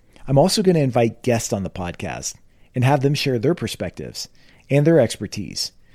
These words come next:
So I'm gonna bring this all together, and I'm gonna share experiences that I've had working with companies all over the country, both big and small. So like I said, it doesn't matter if you're doing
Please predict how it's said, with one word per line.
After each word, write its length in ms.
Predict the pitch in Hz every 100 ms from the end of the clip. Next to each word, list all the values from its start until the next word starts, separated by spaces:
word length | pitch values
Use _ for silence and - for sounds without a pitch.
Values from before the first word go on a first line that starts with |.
| - -
So 120 | -
I'm 40 |
gonna 120 | 165 147
bring 240 | 147 170
this 160 | 156 -
all 220 | 131 143
together, 340 | 156 131 123
and 80 | 110
I'm 60 | 143
gonna 100 | 202
share 260 | - 180 170
experiences 840 | - - 139 170 160 104 90 - - - - -
that 140 | - 120
I've 180 | 160 160
had 380 | 113 92 101 - _ _
working 360 | 117 135 156 165
with 160 | 147 -
companies 440 | 135 135 131 113 - _
all 360 | 139 151 175 170
over 220 | 151 127
the 100 | 113
country, 340 | 127 113 90
both 380 | 80 139 139 - _ _
big 260 | 135 160 156
and 140 | 143
small. 440 | - 127 78 - _ _ _ -
So 120 | 165
like 80 | 156
I 40 |
said, 200 | 151 117
it 100 | 113
doesn't 240 | 156 160 165
matter 320 | 135 131 123
if 200 | 117 -
you're 120 | 123
doing 400 | 117 117 107 98